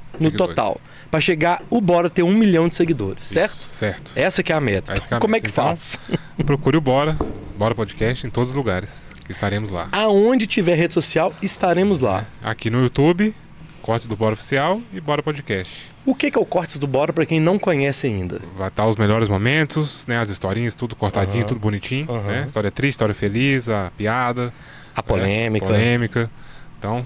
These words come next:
Speaker 2: segue lá, tá na descrição, né?
Speaker 1: Tá na descrição.
Speaker 2: É isso, canal de cortes.
Speaker 1: É isso.
Speaker 2: E quem tiver assistindo, quem quiser deixar um salve especial pra Nani,
Speaker 1: Aham.
Speaker 2: tiver vendo pela T V, vem pro nosso canal.
Speaker 1: Exatamente.
Speaker 2: Né? O Q R Code vai tá rolando aí.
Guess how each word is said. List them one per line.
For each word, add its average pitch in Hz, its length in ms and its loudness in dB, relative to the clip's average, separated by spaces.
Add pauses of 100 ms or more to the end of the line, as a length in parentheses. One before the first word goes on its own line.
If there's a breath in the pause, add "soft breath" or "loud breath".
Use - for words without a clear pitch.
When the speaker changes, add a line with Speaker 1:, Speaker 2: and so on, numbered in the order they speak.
Speaker 2:
segue 110 340 -4
lá, 107 240 2
tá 113 140 -2
na 113 80 -6
descrição, 113 480 -4
né? 151 160 -4 (340)
Speaker 1:
Tá 110 100 -2
na 107 120 -2
descrição. - 500 -8 (360)
Speaker 2:
É 113 140 -4
isso, - 380 -6
canal 95 220 -4
de - 80 -10
cortes. - 560 -16
Speaker 1:
É 123 100 -2
isso. - 420 -8 (180)
Speaker 2:
E 143 160 -4
quem 156 160 -2
tiver 117 220 0
assistindo, 143 560 -2 (320)
quem 120 140 -4
quiser 123 320 -2
deixar 123 260 0
um 120 80 4
salve 135 380 0
especial 110 520 0 (400 loud breath)
pra 127 160 0
Nani, 139 600 0
Speaker 1:
Aham. 98 500 -4 (380 loud breath)
Speaker 2:
tiver 160 240 0
vendo 120 200 0
pela 127 160 0
T 135 160 0
V, 135 220 2
vem 147 160 0
pro 151 100 -4
nosso 139 160 0
canal. 120 360 0 (120)
Speaker 1:
Exatamente. 110 520 0
Speaker 2:
Né? 139 60 0
O - 20 -8
Q - 100 -4
R 110 80 0
Code 104 220 0
vai 101 80 2
tá 101 120 -2
rolando 104 380 0
aí. 123 180 -2